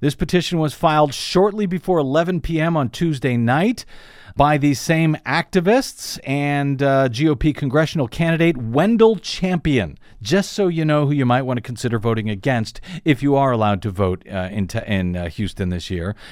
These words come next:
and also State Rep Steve Toth, Republican from the Woodlands. The new petition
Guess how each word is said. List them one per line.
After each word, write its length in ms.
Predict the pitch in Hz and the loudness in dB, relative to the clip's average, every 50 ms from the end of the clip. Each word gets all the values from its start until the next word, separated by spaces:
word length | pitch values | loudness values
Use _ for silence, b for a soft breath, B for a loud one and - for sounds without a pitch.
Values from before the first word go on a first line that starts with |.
| B B B | B B B
and 160 | - 147 143 | -2 0 2
also 320 | 143 156 165 - - 160 139 | 2 2 0 0 0 0 0
State 420 | - - - - 165 165 170 - | -2 -4 -4 -2 0 0 -2 -2
Rep 320 | 120 127 147 156 156 - | -2 0 0 0 0 -2
Steve 600 | - - - - - - 165 175 180 180 165 151 - - | -6 -8 -8 -8 -4 -2 -2 0 0 0 -2 -4 -6 -10
Toth, 640 | - - - 196 185 151 110 85 - - - - b b b b b b b b b b b b b b b b b b b b b b | -8 -2 2 2 4 4 2 -2 -6 -12 -18 -20 b b b b b b b b b b b b b b b b b b b b b b
Republican 680 | - 104 107 - - 156 156 135 139 123 - 139 131 117 | -4 -4 -4 -2 0 0 0 0 0 -2 0 0 0 0
from 220 | - 139 123 120 | 0 0 0 2
the 80 | 113 110 | 0 0
Woodlands. 580 | 104 104 117 127 135 120 107 101 82 69 69 - | 0 2 2 0 2 0 -2 -2 -4 -4 -8 -6
The 120 | - 110 | -2 0
new 180 | 110 123 139 127 | 2 2 2 2
petition 500 | - 123 107 - - 156 - - 139 | 0 -2 -2 0 -2 -2 -2 -2 -4